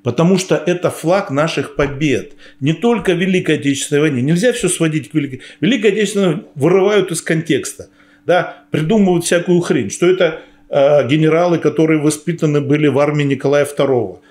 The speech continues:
Это тяжелые орудия, которые спасли Ленинград, это были тяжелые орудия с, с военных кораблей Николая второго. А че Севастополь не спасли? Такие же. И, а, это все нельзя сводить к одной победе.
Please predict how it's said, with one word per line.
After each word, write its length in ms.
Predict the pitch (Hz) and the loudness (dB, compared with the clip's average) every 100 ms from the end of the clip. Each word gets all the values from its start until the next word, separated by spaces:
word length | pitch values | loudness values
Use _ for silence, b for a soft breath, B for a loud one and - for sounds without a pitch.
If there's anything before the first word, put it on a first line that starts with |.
| b b | b b
Это 520 | 131 165 175 151 - - - | -4 0 2 0 -4 -18 -4
тяжелые 480 | 143 143 180 175 170 | 0 2 2 4 4
орудия, 420 | 170 185 170 165 | 4 2 2 2
которые 420 | 160 156 160 160 | 0 2 2 2
спасли 420 | - 160 - 170 | 2 -2 0 0
Ленинград, 500 | 170 156 143 151 170 | 2 2 2 0 0
это 220 | 151 151 | 0 -2
были 260 | 131 151 143 | -2 0 -2
тяжелые 800 | 147 123 143 147 147 135 135 131 | -2 0 2 2 2 2 2 2
орудия 420 | 131 147 143 139 | 2 -2 -2 -2
с, 80 | 127 | -2
с 400 | - - - - B B B | -8 -14 -16 -18 B B B
военных 380 | 120 151 139 139 | 0 2 2 0
кораблей 440 | 143 131 117 139 | 0 0 0 0
Николая 400 | 131 123 123 135 | 0 0 0 2
второго. 520 | 131 - 139 107 101 - - | 0 -2 -2 -2 -4 -8 -8
А 80 | |
че 140 | 127 226 | -2 -2
Севастополь 600 | 165 185 180 185 - 101 | 0 0 0 0 -2 -4
не 80 | 101 | -8
спасли? 400 | - 107 - 92 | -12 -14 -14 -12
Такие 400 | - 127 120 95 | -8 -6 -6 -8
же. 80 | 82 B B B - | -10 B B B 0
И, 460 | 196 214 - - - - | 2 2 0 -8 -20 -4
а, 260 | 151 165 - - - - - - - - - - | -2 -2 -4 -12 -16 -18 -20 -20 -20 -20 -8 0
это 300 | 208 214 190 | 2 2 -2
все 640 | - - - 240 208 113 | -2 -2 0 2 2 2
нельзя 480 | 127 160 156 180 220 | 2 2 2 2 2
сводить 500 | - 165 160 175 156 | 0 0 2 2 0
к 60 | 165 | -2
одной 280 | 147 170 156 | 0 2 2
победе. 640 | 160 156 156 135 95 | 2 2 2 2 0